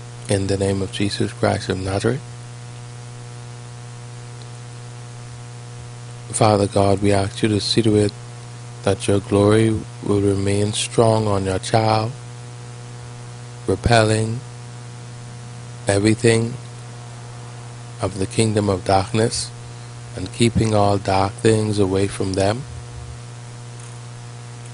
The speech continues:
in the name of Jesus Christ of Nazareth. Father God, as your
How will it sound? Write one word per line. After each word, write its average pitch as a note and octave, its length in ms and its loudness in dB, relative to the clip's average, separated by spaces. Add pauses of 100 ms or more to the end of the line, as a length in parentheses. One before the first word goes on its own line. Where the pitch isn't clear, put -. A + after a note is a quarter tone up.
(240)
in G#2 180 -8
the G#2 100 0
name G2+ 240 -2
of F#2+ 120 -6
Jesus G2+ 400 -4
Christ G#2 380 -2
of F#2+ 100 -4
Nazareth. G2 440 -4 (3000)
Father A2+ 340 6
God, G2+ 300 6
as G2+ 260 4
your G#2 320 4